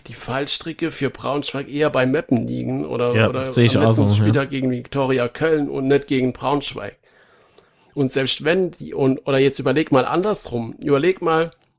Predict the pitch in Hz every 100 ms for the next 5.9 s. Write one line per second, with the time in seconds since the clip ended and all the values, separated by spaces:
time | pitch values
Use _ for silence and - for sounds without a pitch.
0 | _ _ _ _ _ _ _ _ _ _
1 | _ - 151 180 143 - 147 - 147 147
2 | 131 151 147 143 - 123 123 127 - 120
3 | 110 110 110 - 120 135 147 165 160 151
4 | 127 113 107 - 107 104 113 139 156 202
5 | 170 - 160 156 - 117 110 117